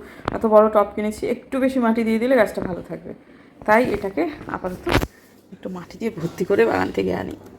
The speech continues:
ওরে বাপরে! কি ভা-, বাবা, মোহঙ্গে পদ্ম ফুট না ফুটলে কি হয়, জবা ফুটেছে।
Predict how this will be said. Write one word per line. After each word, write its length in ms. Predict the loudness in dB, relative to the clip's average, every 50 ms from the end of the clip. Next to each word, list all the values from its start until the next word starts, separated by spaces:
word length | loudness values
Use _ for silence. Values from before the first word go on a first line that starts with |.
| -20 -20 -20 -20 -16 0 4
ওরে 120 | 6 6
বাপরে! 500 | 6 4 0 -6 -12 -16 -16 -16 -20 -20 -20 -20 -20 -20 -20 -20 -20 -20 -20 -20 -20 -20 -20 -20 -16
কি 120 | -14 -14 -14 -14
ভা-, 100 | -16 -18 -14 -10
বাবা, 400 | -6 -2 0 0 0 -2 -4 -6 -8 -10 -16 -6 0 4
মোহঙ্গে 560 | 6 6 8 8 8 8 8 8 8 8 6 4 0 -16 -20 -20 -20 -20 -20 -20 -20 -20 -20 -20 -20 _ _ _ _ -20 -20 -20 -20 -20 -20 -20 -20 -20 -20 -20 -20 -20 -20 -20 -20 -20 -20 -20 -20 -20 -20 -20 -20 -20 -20 -20 -20 -18 -20 -20 -20 -20 -12 0 4
পদ্ম 340 | 6 6 6 6 6 4
ফুট 240 | 4 4 4 4 6
না 160 | 6 6 6
ফুটলে 280 | 4 2 0 0 0 0
কি 140 | 2 2 2
হয়, 200 | 4 4 4 4
জবা 220 | 4 4 4 2
ফুটেছে। 440 | 0 -2 -4 -6 -8 -10 -10 -12 -16